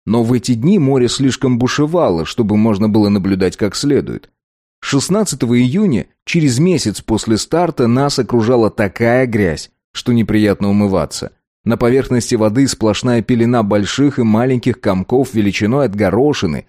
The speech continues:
или рисового зёрнышка до картофелины. Хуже этого было только в водах между Марокко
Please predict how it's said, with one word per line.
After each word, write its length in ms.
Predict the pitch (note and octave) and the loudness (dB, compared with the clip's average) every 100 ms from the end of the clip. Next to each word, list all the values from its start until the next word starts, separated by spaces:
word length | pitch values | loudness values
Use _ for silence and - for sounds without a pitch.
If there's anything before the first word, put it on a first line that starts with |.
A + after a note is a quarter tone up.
| _ - | _ -2
или 200 | D#3 D#3 | 2 2
рисового 560 | E3+ D#3+ B2+ A#2 B2 | 2 2 2 4 2
зёрнышка 560 | A#2 D3+ G#2 F2+ - C#2 | 2 2 2 -2 -6 -6
до 180 | E2 G#2 | -6 -4
картофелины. 880 | A#2+ A2+ - D3 C3 E2 C2+ G1+ - _ _ _ - | -2 -4 0 -2 0 -6 -8 -10 -18 _ _ _ -10
Хуже 360 | - A#3 C3 C#3 | -2 0 2 2
этого 300 | D3 B2 A2+ | 2 0 0
было 320 | A2+ C#3+ A2 | 2 2 2
только 400 | - D#3 C#3+ B2 | 2 0 2 -2
в 80 | G2+ | -2
водах 460 | A#2 D3+ C3+ A#2+ | 0 2 0 -2
между 320 | A#2 G#2+ G2+ | -2 0 0
Марокко 580 | A2+ G#2+ F#2 G2+ F#2+ A2 | 2 2 2 0 0 -4